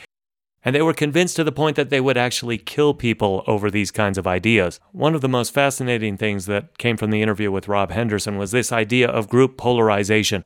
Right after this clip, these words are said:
So if you get a group of people who half believe something, and they all talk about it for long enough, they all become convinced that they totally believe it. And that maybe could have happened here. You get a group of people, each of whom kind of maybe sort of thinks this could have happened,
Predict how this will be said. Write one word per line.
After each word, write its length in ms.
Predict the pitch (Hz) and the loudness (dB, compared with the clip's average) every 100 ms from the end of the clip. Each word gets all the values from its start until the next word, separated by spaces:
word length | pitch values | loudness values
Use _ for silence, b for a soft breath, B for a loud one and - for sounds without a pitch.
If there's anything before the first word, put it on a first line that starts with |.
| _ | _
So 200 | - 110 | -2 0
if 120 | 104 | 2
you 60 | 110 | 0
get 160 | 117 | 0
a 40 | 127 | 0
group 300 | 120 143 135 | 2 2 2
of 140 | 110 | -4
people 340 | - 127 117 104 | -4 -4 -2 -2
who 200 | 123 107 | -2 -2
half 380 | - 135 135 | -4 -4 -4
believe 400 | - 127 131 135 | -2 2 4 2
something, 560 | - 110 98 101 92 90 - | 2 0 0 0 -2 -4 -6
and 120 | 110 | -2
they 100 | 107 | 0
all 160 | 110 135 | 2 0
talk 240 | 143 147 | 0 -2
about 220 | 143 135 131 | 2 0 0
it 100 | - | 0
for 140 | 131 | 2
long 220 | 120 120 | 2 2
enough, 260 | 104 95 92 B B - | 0 -2 -4 B B -4
they 160 | 110 | -4
all 200 | - 151 | 0 0
become 340 | 147 151 139 131 | 0 0 -2 -2
convinced 420 | 131 120 120 117 | -4 -2 -2 -4
that 140 | 120 | -6
they 140 | 113 117 | -4 -4
totally 460 | - 120 113 104 | -4 -2 0 0
believe 320 | 95 104 110 | 0 0 0
it. 120 | 90 - B _ _ | -4 -10 B _ _
And 120 | 135 | 2
that 180 | 160 156 | 4 2
maybe 280 | 127 123 117 | 4 4 2
could 240 | - 113 | 2 0
have 120 | 107 95 | 0 0
happened 340 | 95 113 113 | -2 -2 2
here. 160 | 165 131 | 4 4
You 100 | 101 | 2
get 120 | 104 | 0
a 40 | |
group 300 | 90 127 143 | 2 0 2
of 140 | 165 - | -2 0
people, 440 | 127 120 123 113 B B - | 0 4 2 2 B B 0
each 200 | 160 180 | 2 4
of 140 | 151 | 4
whom 280 | 147 147 131 b b _ | 2 2 -2 b b _
kind 320 | - 139 156 | 0 2 2
of 160 | 147 117 | 0 0
maybe 400 | 123 131 139 127 | 2 4 4 4
sort 360 | - 113 127 | 2 4 4
of 100 | 139 | 2
thinks 280 | - 147 143 | 0 0 0
this 200 | 156 147 | -2 -2
could 180 | - 156 | 0 2
have 100 | 131 | 2
happened, 420 | 143 147 165 156 | 2 0 -2 -4